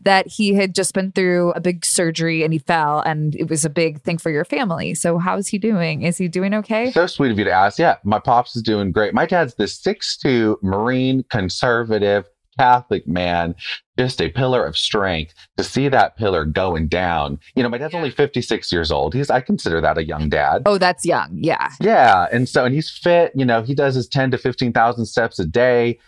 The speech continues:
Speaker 2: You know, he takes care of himself. And so for him to come down, and my dad's, uh, equates his value with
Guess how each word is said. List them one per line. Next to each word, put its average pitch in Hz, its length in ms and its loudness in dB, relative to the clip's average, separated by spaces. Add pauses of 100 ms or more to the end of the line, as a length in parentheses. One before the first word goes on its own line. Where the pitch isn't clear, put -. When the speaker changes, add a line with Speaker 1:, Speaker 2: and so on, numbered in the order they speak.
(180)
Speaker 2:
You 110 60 0
know, 107 100 2
he 113 80 0
takes 127 280 -6
care 165 280 2
of 127 80 -2
himself. 82 640 0
And 98 160 -2
so 107 220 0
for 107 160 -4
him 117 160 0
to 107 80 -2
come 90 260 -2
down, 90 380 -2
and 87 220 -4
my 110 120 0
dad's, 123 340 -2 (120)
uh, 82 280 2 (340)
equates 113 540 -2
his 95 280 -2
value 80 640 -2 (100)
with 78 320 -6